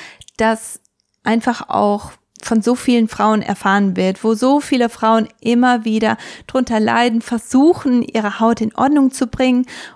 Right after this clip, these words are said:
und einfach nicht verstehen können, was da eigentlich los ist, warum die Haut niemals komplett rein sein kann, warum da immer wieder Probleme bestehen. Ich möchte einmal ganz kurz darauf eingehen, was die Haut eigentlich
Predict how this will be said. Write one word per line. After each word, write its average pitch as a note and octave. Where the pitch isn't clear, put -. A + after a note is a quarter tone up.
und A#3
einfach A3+
nicht A3
verstehen A#3+
können, G#3
was B3
da A3+
eigentlich G#3+
los B3
ist, G#3+
warum A#3
die G#3+
Haut G#3
niemals A3
komplett A3
rein A#3+
sein A3
kann, G#3
warum G#3+
da G#3+
immer A3+
wieder G3+
Probleme G#3+
bestehen. F#3+
Ich -
möchte C#4+
einmal A#3
ganz A#3+
kurz -
darauf -
eingehen, A3
was B3+
die B3+
Haut A3+
eigentlich G#3+